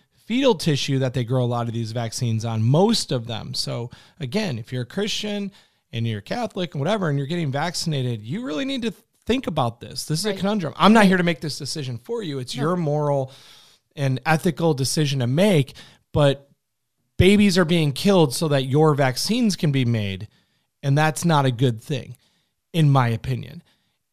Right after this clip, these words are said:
Speaker 1: And so that being said, but here, here's the whole point.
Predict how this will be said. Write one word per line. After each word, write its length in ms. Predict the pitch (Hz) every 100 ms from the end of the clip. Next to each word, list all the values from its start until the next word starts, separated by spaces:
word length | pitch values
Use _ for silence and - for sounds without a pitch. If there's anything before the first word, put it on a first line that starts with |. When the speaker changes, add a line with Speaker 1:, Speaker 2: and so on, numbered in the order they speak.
| 156
Speaker 1:
And 220 | 147 139
so 200 | - 147
that 200 | 151 151
being 240 | 156 139
said, 400 | 127 196 185 139 - _ _ _ 165
but 160 | 170 139
here, 260 | 214 214
here's 220 | 170 196
the 60 | 170
whole 100 | 160
point. 380 | 131 214 156 92